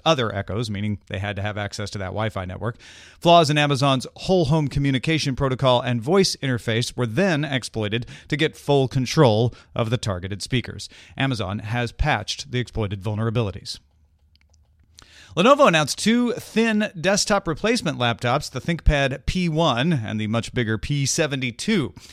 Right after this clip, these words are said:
The P one is eighteen point four millimeters thick and weighs three point seven six pounds, while offering a fifteen point six inch four K screen, NVIDIA Quadro P graphics,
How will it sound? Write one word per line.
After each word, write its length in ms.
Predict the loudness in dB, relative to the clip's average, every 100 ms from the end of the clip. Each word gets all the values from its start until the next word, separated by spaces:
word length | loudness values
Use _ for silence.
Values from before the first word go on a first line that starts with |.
| -20 -18 -10
The 80 | -2
P 160 | 0
one 220 | 4 2 2
is 140 | 0
eighteen 340 | -4 -2 -2 0
point 260 | 0 -2
four 280 | -2 -2 0
millimeters 540 | 0 0 0 -2 -4
thick 280 | -2 -2 -2 -4
and 200 | -4 -2
weighs 200 | -2 -4
three 160 | -8
point 260 | -4 -4 -2
seven 260 | -2 -2
six 260 | -4 -6 -4
pounds, 540 | 0 0 0 -2 -4 -6 -20 -8
while 180 | -2 0
offering 300 | 0 -2 -6
a 40 |
fifteen 360 | -6 -6 -2 -2
point 240 | -2 -4
six 220 | -6 -6 -4
inch 220 | -4 -6
four 380 | -14 -4 0 0
K 280 | 0 -2 0
screen, 640 | -2 -2 0 0 2 0
NVIDIA 380 | -2 -6 -2 -4
Quadro 680 | -4 -2 0 0 0 0 0
P 360 | -4 -4 -2 -2
graphics, 560 | 0 0 0 0 -2